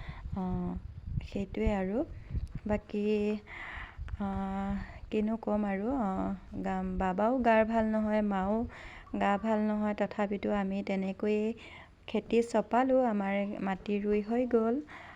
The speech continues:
আ, যিহেতু এতিয়া গৰম বন্ধ মাহতে যদি আমি খেতি নোৰোওঁ, তেতিয়াহ'লে পিছত অলপ অসুবিধা হয়। আমাৰ মা আৰু বাবা সৰু সুৰা কিবা এটা কৰি আছে যিহেতু, সেইকাৰণে।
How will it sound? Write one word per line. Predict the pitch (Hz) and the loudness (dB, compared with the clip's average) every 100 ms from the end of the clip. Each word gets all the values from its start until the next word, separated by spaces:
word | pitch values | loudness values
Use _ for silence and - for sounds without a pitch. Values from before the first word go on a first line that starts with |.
| - | -8
আ, | 214 196 196 196 | -4 -2 -2 -4
যিহেতু | 185 208 202 196 196 196 196 202 - - - | -4 -2 -2 -2 -2 -2 -2 -4 -8 -18 -8
এতিয়া | - - 196 | -4 -2 0
গৰম | 190 190 202 208 | 0 2 2 2
বন্ধ | 220 214 | 0 2
মাহতে | 240 220 202 202 202 | 2 2 0 0 0
যদি | 202 202 | 0 2
আমি | 208 202 | 2 0
খেতি | 196 202 - 202 | -2 -6 -2 0
নোৰোওঁ, | 208 196 190 240 | 2 0 0 0
তেতিয়াহ'লে | 233 185 196 196 196 196 190 | -2 -2 -4 -2 -2 -2 -4
পিছত | 185 - 202 | -6 -2 -2
অলপ | 196 202 | 0 0
অসুবিধা | 202 196 220 233 269 | -2 0 0 2 2
হয়। | 254 240 226 233 262 - - - - | 4 6 6 6 2 -8 -12 -12 -2
আমাৰ | 208 208 202 196 196 202 | 2 4 4 2 2 2
মা | 202 202 220 | 2 4 4
আৰু | 247 247 | 6 6
বাবা | 226 214 208 208 214 | 6 4 4 2 2
সৰু | 214 220 254 | 2 4 4
সুৰা | 262 247 | 4 2
কিবা | 240 220 208 | 2 0 0
এটা | 202 208 | 0 -2
কৰি | - 202 233 | 0 2 4
আছে | 240 240 226 | 2 2 0
যিহেতু, | 208 208 202 190 220 233 | 2 0 0 -2 -4 2
সেইকাৰণে। | 226 202 185 175 175 175 | 2 2 0 0 0 0